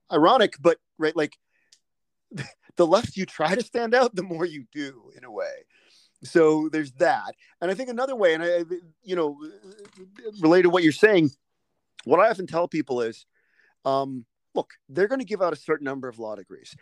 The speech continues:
They're gonna admit a certain number of people, and they're gonna give them a legal education. That's happening. No matter what, they're giving, I don't know, five hundred, uh,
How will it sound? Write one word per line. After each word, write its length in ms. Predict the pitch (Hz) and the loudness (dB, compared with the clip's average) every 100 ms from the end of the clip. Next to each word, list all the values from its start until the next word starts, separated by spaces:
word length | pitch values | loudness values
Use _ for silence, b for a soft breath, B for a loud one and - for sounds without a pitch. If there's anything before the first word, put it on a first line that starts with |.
| b b | b b
They're 140 | 131 | 2
gonna 140 | 147 139 | 4 4
admit 240 | 143 196 | 4 2
a 40 | - | 2
certain 240 | 214 220 | 0 0
number 240 | 202 190 | -4 -4
of 100 | 190 | -6
people, 480 | - 160 - 143 135 b b _ | -6 -8 0 0 0 b b _
and 100 | 143 | -8
they're 60 | 147 | -6
gonna 140 | 139 | -6
give 160 | 139 139 | -6 -6
them 120 | 143 | -6
a 40 | |
legal 300 | 123 131 123 | -6 -10 -8
education. 540 | 123 120 117 95 - - _ - | -10 -10 -12 -12 -14 -20 _ -6
That's 220 | 294 - - | -6 -6 -12
happening. 360 | 220 - 71 - _ _ _ _ | -12 -12 -14 -18 _ _ _ _
No 80 | 190 | 0
matter 240 | 208 214 208 | 2 4 2
what, 320 | 202 208 156 | 2 0 -2
they're 200 | 135 147 | -8 -10
giving, 540 | 143 165 151 147 139 131 _ _ _ _ | -8 -8 -6 -8 -8 -12 _ _ _ _
I 100 | 143 | 0
don't 100 | 147 | 0
know, 160 | 104 _ _ _ | -2 _ _ _
five 320 | - 151 165 | -6 -4 -4
hundred, 400 | 160 156 147 139 123 _ - _ _ _ - | -8 -8 -8 -10 _ _ -20 _ _ _ -16
uh, 460 | 147 131 131 131 | -14 -12 -14 -18